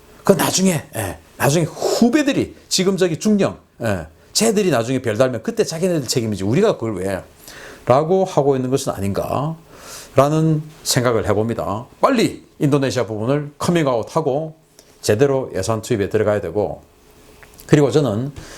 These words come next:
이런 식으로 국민을, 어, 속이는 뻔한 결과를 가지고 국민을 속이는 이런 좀 장난질은 안 했으면 좋겠다. 그래서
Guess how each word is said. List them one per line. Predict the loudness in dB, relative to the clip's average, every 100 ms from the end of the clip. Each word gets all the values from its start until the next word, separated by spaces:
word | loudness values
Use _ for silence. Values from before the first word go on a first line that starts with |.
| -2
이런 | 2 4
식으로 | 4 2 4 2 0 -2
국민을, | 2 4 2 0 -2 -6 -8 -14 -18 -12 -10 -10 -6
어, | 0 0 0
속이는 | 2 2 2 -2 -8 -16 _ _ -20 -20 -20 -2
뻔한 | 0 2 0 0 2
결과를 | 2 4 2 2
가지고 | 0 0 -2 -2
국민을 | 0 -2 -2
속이는 | -2 -2 -2 -4
이런 | 0 0 2 0
좀 | -2 -2
장난질은 | -2 -2 -2 -2 -4
안 | -4 -6
했으면 | -2 -2
좋겠다. | -2 -4 -4 -6 -10 -2
그래서 | 2 4 2 0